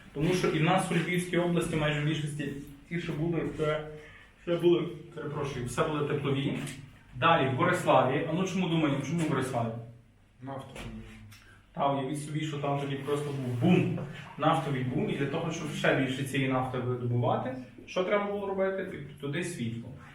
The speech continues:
Speaker 1: Тому що вже ці нафтові вишки поставили моторчики, і воно собі відповідно гарно качало. І відомо, що до тисяча дев'ятсот шістдесят першого року вся Львівська область була електрифікована. Оці всі червоні цятки,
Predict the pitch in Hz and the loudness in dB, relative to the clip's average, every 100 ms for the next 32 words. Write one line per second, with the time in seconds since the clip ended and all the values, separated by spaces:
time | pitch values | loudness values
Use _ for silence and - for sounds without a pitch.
0 | - - 147 170 160 147 170 170 160 - | -18 -6 -2 0 0 2 4 4 2 0
1 | 151 139 143 143 139 143 - 294 - 247 | 0 2 2 2 -2 -2 0 0 -2 -4
2 | 247 - - - - - - - 160 147 | -6 -10 -16 -20 -20 -20 -14 -2 0 0
3 | 143 170 - 254 - - 196 208 294 196 | -2 -2 -4 -6 -8 -10 -10 -6 -4 -2
4 | 175 180 170 143 139 131 127 147 131 120 | -2 -4 -6 -4 -4 -2 -4 -4 -2 0
5 | 120 123 127 - 113 110 139 196 190 147 | 0 -2 -6 -6 -6 -4 -2 0 4 6
6 | 143 151 - - - - - - - 151 | 6 2 -2 -8 -12 -18 -20 -14 -6 -4
7 | 143 226 226 202 180 143 143 180 190 - | -2 -2 -2 -2 -2 2 2 2 0 0
8 | 151 139 - 170 170 151 147 139 123 123 | -2 -2 0 0 2 0 0 -4 -4 -2
9 | 113 113 - - - - - - - 175 | -2 -4 -6 -10 -14 -20 -20 -18 -8 -2
10 | 185 - 160 - 135 143 151 127 131 139 | -2 -2 -6 -4 -2 0 0 -2 0 0
11 | 135 127 123 120 - 113 107 107 - 120 | 0 0 -6 -8 -8 -6 -6 -8 -8 -6
12 | 220 214 220 - 151 139 175 165 - 117 | -6 -4 -4 0 0 2 0 -2 0 0
13 | 110 - | 0 -4